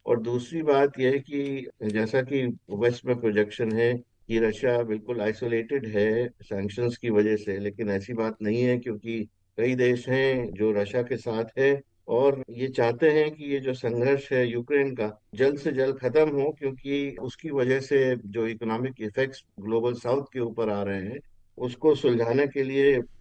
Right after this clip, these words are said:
western देशों की तरफ से कोई भी पहल नहीं हुई है, या ना अमेरिका के साथ पहल हुई है।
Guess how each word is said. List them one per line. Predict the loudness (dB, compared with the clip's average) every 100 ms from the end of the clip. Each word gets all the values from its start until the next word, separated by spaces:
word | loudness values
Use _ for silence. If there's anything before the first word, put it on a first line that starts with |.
| -8
western | -2 -2 0 -2 0
देशों | -2 -2 -4
की | -4
तरफ | 2 2 2
से | 2 0 0 -8 -20 -2
कोई | 0 2
भी | 0
पहल | -2 0 2 2
नहीं | 2
हुई | 2 0 -2
है, | -2 0
या | -2 -2
ना | -4 -2
अमेरिका | -2 -2 -2 -6
के | -8 -6
साथ | -2 -2
पहल | 0 4 4 4
हुई | 0 2
है। | 2 2